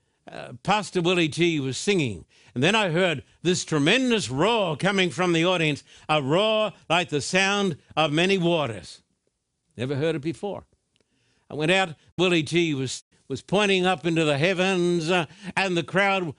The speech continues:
everybody, hundred fifty thousand or more people standing, pointing up, and there coming low across the audience is God's truth, was a great white dove,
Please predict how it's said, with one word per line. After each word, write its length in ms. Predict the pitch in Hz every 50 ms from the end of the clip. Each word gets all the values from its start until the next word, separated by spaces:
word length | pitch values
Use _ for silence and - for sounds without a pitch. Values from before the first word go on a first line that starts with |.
| - -
everybody, 720 | 170 202 214 208 214 196 165 180 175 160 143 135 123 92 - _ _ _ _ _ _ _ -
hundred 300 | 175 220 220 214 202 151
fifty 320 | - 214 208 - 180 185
thousand 520 | 139 175 202 202 196 196 202 185 165 170 175
or 80 | 170
more 200 | 170 175 185 190
people 280 | 143 - 196 180 175 170
standing, 420 | - - - 202 196 196 190 170 - - - _ -
pointing 360 | - 214 202 190 190 180 180
up, 240 | 180 185 180 - _ _ _ _ _ -
and 320 | 135 139 131 123 120 117 -
there 460 | 120 123 135 143 139 143 143 135 123 - _ _ _ _ - -
coming 400 | - 170 170 151 135 123 113 98
low 520 | 110 117 127 139 139 135 135 139 123 - _ _ _ -
across 680 | - - - - 147 147 139 135 123 95 - - - - _ _ _ _
the 120 | - 104 82
audience 680 | - 131 147 151 139 135 127 117 113 - - - - _ _ _ _ _ _ _ _ _
is 140 | - 107 113
God's 400 | 117 - 131 131 131 123 107 -
truth, 460 | - - 156 147 151 143 - - - _ _ _ _ _ _ _ _ _ _ _ _ _ _ _ _ _ _ _ _ _ _ _ _ _ _ _ _ _
was 180 | - 107 98 110
a 40 | 110
great 280 | 113 131 135 131 120
white 320 | 120 123 123 123 120 120 -
dove, 520 | - 139 120 104 87 76 - - - -